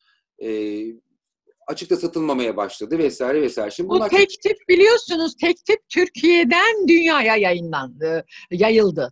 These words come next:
Speaker 2: Tek tip bizden çıktı ve biz ödül aldık zaten Türkiye Sigara Savaş Derneği olarak. Ee,
Speaker 1: Evet.
Speaker 2: çok çok önemli. Evet, evet. Ve bu kartellerde şeyi hatırladım. Kusura bakmayın kesiyorum ama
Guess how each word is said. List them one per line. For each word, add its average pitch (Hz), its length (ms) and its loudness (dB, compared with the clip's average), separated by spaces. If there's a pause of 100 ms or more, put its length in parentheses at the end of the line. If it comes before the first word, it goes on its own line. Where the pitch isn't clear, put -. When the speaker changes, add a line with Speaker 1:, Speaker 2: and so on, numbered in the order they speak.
Speaker 2:
Tek 392 240 -2
tip 392 140 2 (140)
bizden 320 420 2
çıktı - 320 -6 (320)
ve 247 140 2
biz 339 180 4
ödül 349 380 6
aldık 165 280 0
zaten 165 520 -2
Türkiye 170 340 -6
Sigara 165 420 -2
Savaş 165 360 -6
Derneği 139 360 -6
olarak. 143 380 -6 (420)
Ee, 185 60 -4
Speaker 1:
Evet. 185 360 0
Speaker 2:
çok 233 200 -12
çok 196 220 -12
önemli. 151 540 -8
Evet, 185 300 -2 (120)
evet. 220 240 0 (220)
Ve 311 160 2
bu 392 140 2
kartellerde 359 880 2
şeyi 359 260 2
hatırladım. 202 600 -2
Kusura 254 280 -2
bakmayın 330 340 0
kesiyorum 349 480 0
ama 214 220 2